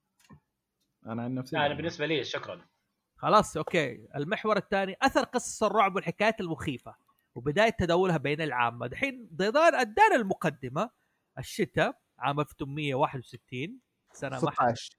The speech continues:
Speaker 3: ستاش.
Speaker 4: ستاش، إيه.
Speaker 3: ستاش، بحاول أغير، حرف فيه عشان إيش؟ آه، أوكي، ألف وثمانمية وستاشر.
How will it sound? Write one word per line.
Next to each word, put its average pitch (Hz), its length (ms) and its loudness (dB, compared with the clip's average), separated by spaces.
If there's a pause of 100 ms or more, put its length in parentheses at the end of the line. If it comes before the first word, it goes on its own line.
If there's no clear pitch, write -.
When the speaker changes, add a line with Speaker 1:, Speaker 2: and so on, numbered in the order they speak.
Speaker 3:
ستاش. 165 460 4
Speaker 4:
ستاش، - 500 -12
إيه. 117 160 -8
Speaker 3:
ستاش، 147 520 -2
بحاول 151 340 2
أغير، 135 360 0
حرف 127 360 -4
فيه 147 160 -6
عشان 123 240 -8
إيش؟ 139 220 -8
آه، 117 40 -14
أوكي، 120 500 -6
ألف 196 100 -2
وثمانمية 180 220 -6
وستاشر. 165 680 -6